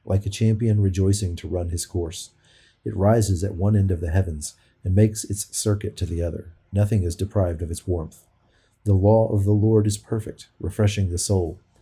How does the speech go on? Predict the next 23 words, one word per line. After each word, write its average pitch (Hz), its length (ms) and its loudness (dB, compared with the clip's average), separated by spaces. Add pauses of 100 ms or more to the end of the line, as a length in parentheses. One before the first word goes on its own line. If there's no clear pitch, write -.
(340)
The 101 60 0
statutes 113 560 0
of 87 100 -2
the 87 60 -6
Lord 90 300 -2
are 87 100 -2
trustworthy, 78 720 -6 (120)
making 98 360 -4
wise 90 320 -2
the 85 100 -10
simple. 90 360 -8 (600)
The 101 60 -4
precepts 113 500 0
of 101 100 4
the 92 60 0
Lord 95 260 2
are 90 120 0
right, 95 340 0 (180)
giving 98 360 2
joy 101 240 4
to 98 100 0
the 90 120 -2
heart. 92 260 -2